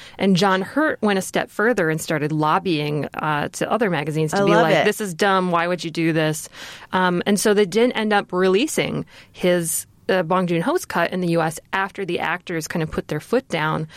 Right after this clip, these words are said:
Speaker 1: and, um, and said, and they had power.
Speaker 2: I love
Speaker 1: Which
Speaker 2: that.
Speaker 1: I love that story right now because, you know, fuck Harvey Weinstein. And I like that, you know, Octavia Spencer was one of the people who stood up to him and was just like, "No, this is actually
Speaker 2: Yeah,
Speaker 1: what we
Speaker 2: you're
Speaker 1: want.
Speaker 2: being
Speaker 1: And
Speaker 2: an
Speaker 1: this
Speaker 2: idiot.
Speaker 1: Yeah, you're being dumb." So, like, bravo.
Speaker 2: I love it.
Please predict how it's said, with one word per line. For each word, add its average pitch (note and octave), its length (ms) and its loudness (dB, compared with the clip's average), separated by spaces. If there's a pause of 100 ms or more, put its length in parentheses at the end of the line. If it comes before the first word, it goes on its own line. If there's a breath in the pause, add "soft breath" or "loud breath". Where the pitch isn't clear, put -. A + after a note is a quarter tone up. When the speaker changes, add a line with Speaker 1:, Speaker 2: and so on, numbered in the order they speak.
(280 loud breath)
Speaker 1:
and, F#3 420 0
um, F3 420 0
and A3 160 0
said, - 380 -2
and B3+ 100 2
they C#4 100 4
had C4 260 -4
power. - 680 -2
Speaker 2:
I G#3+ 100 2
love G3+ 180 4
Speaker 1:
Which A3+ 100 4
Speaker 2:
that. E3 180 0 (140 loud breath)
Speaker 1:
I A#3+ 80 0
love B3 280 0
that C4+ 180 2
story A#3 320 4
right G3 200 0
now G3 220 2
because, F3 460 0
you F3+ 80 2
know, D#3+ 340 0
fuck - 300 -2
Harvey D#3 240 -2
Weinstein. D3+ 640 -2 (360 loud breath)
And G#3+ 120 2
I G#3+ 80 2
like G#3+ 320 0
that, - 240 -2
you G#3 180 0
know, F3+ 80 2
Octavia F#3+ 560 2
Spencer F#3 380 -2
was E3 160 -2
one F3 100 0
of E3+ 80 0
the E3+ 60 0
people F3+ 320 -2
who E3+ 120 0
stood D#3+ 280 -2
up D#3 100 -2
to - 80 -2
him D#3+ 60 0
and D3+ 60 -2
was D3 80 -8
just D#3 200 -6
like, D3 180 -4
"No, B3 320 4
this C4 220 -2
is D4+ 140 -2
actually G3 320 -2
Speaker 2:
Yeah, C#4+ 140 4
Speaker 1:
what G3+ 80 4
we G3+ 100 4
Speaker 2:
you're - 100 2
Speaker 1:
want. G3+ 200 4
Speaker 2:
being F4 280 4
Speaker 1:
And A#3 140 6
Speaker 2:
an G#3+ 40 6
Speaker 1:
this G#3+ 40 6
Speaker 2:
idiot. F3 400 2
Speaker 1:
Yeah, F#3+ 240 2
you're F#3 180 0
being G#3+ 300 2
dumb." D#3+ 280 0
So, F#3+ 200 0
like, F#3 180 2
bravo. G3+ 300 4
Speaker 2:
I G#3 40 6
love F3+ 300 4
it. D#3 180 2